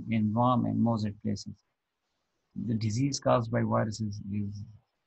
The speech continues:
uh, displayed on the screen.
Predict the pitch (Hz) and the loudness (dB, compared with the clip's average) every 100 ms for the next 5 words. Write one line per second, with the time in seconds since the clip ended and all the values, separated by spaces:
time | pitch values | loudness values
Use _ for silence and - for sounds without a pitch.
0 | _ _ _ _ _ - 50 50 50 50 | _ _ _ _ _ -18 -12 -8 -8 -8
1 | 50 55 - _ _ _ _ _ _ _ | -10 -12 -16 _ _ _ _ _ _ _
2 | - - 110 - 127 123 110 - - - | -14 -8 -6 -2 0 2 2 0 0 -2
3 | - - 55 53 52 | -4 -8 -4 -4 -4